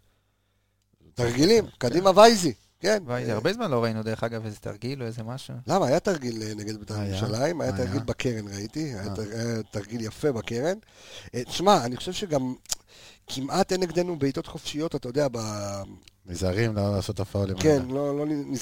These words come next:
Speaker 2: תשמע,
Speaker 1: לא לעשות.
Speaker 2: תשמע, יש לך בעיות אימון, זה מאוד, אה, מאוד טובים. גם
Speaker 1: אז
Speaker 2: ניקיטה אפילו בחופשיות, טוב.
Speaker 3: ניקיטה קודם שישים פנדלים אחרי זה, שאיבת חופשיות.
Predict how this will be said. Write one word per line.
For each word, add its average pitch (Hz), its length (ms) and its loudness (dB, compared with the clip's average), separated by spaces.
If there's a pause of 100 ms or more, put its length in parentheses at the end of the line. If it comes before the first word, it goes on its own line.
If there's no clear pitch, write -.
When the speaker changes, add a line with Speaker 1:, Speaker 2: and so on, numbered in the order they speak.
(140)
Speaker 2:
תשמע, 165 60 0
Speaker 1:
לא 151 60 6
לעשות. 143 60 4 (120)
Speaker 2:
תשמע, 156 80 10
יש 113 80 6
לך 113 60 2
בעיות 110 260 2
אימון, 131 160 -2
זה 127 280 0
מאוד, 131 320 -2
אה, 95 340 -2 (600)
מאוד 104 120 -8
טובים. 98 220 -4 (500)
גם 110 60 -4
Speaker 1:
אז 107 60 -2
Speaker 2:
ניקיטה 135 300 2
אפילו 131 200 2
בחופשיות, 101 460 -4
טוב. 95 240 -10 (340)
Speaker 3:
ניקיטה - 220 -8
קודם 156 160 -6
שישים 135 280 -6
פנדלים 113 380 -6
אחרי 113 160 -12
זה, 107 60 -12
שאיבת 110 320 -16
חופשיות. - 320 -20